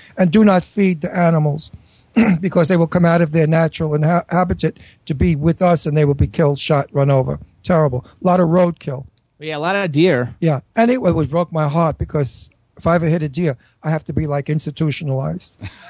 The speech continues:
Speaker 1: Uh, anyway, we
Speaker 2: <laughs>
Speaker 1: drove up to, um, Lake
Speaker 2: Geneva.
Speaker 1: Geneva, which is quite stunning, I must tell you. It's a beautiful lake. I would never go in it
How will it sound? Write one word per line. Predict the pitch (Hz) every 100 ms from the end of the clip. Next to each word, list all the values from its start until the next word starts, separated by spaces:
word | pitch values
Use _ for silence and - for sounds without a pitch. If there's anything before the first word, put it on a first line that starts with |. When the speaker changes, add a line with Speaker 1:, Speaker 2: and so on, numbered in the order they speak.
| -
Speaker 1:
Uh, | 180 285
anyway, | 285 233 202
we | 185
Speaker 2:
<laughs> | 175
Speaker 1:
drove | 208 220 196
up | 190 -
to, | - 180 175 170
um, | 147 143 143 143 - - - - -
Lake | 160 156
Speaker 2:
Geneva. | - 135 143 185
Speaker 1:
Geneva, | 170 - - - - - -
which | -
is | 151
quite | - 165 156
stunning, | - 165 156 147
I | 135
must | 139 120
tell | 156 147
you. | 135
It's | 123
a | 123
beautiful | 139 156 - 165
lake. | 147 147 - - - -
I | 160
would | 165 151
never | 156 143
go | 139 131
in | 135
it | 170